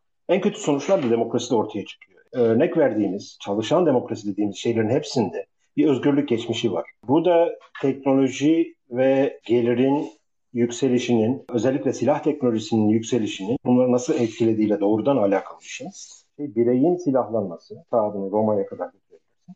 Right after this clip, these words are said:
Bireyin elde edeceği silah bir attı, bir kılıçtı, bir oktu, bir mızraktı. Ve bunu devlet kadar, devlet kadar elde edebiliyordu. Buna ulaşımı çok fazla şey değildi. En fazla kendi silahını kendi yapıyordu.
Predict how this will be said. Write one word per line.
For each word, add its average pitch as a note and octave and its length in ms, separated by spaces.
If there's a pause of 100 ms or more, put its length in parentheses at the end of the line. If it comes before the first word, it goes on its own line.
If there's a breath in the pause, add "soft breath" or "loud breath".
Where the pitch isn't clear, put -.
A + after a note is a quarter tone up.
(120)
Bireyin A#2+ 400 (460)
elde A#2+ 300
edeceği G2+ 280
silah - 460
bir C3 200
attı, A2+ 300
bir B2 100
kılıçtı, A#2+ 460
bir C3+ 100
oktu, B2 440
bir A2+ 60
mızraktı. A2+ 560 (180)
Ve B2+ 200
bunu C3 640
devlet C3 420
kadar, - 580 (120)
devlet C3+ 300
kadar C#3+ 240
elde A#2 220
edebiliyordu. A2 460 (160)
Buna A2+ 160
ulaşımı A2+ 400
çok - 200
fazla G#2 220 (160)
şey G#2+ 260
değildi. A2 220
En B2 120
fazla - 260
kendi A#2+ 260
silahını G2+ 340
kendi A2+ 260
yapıyordu. - 340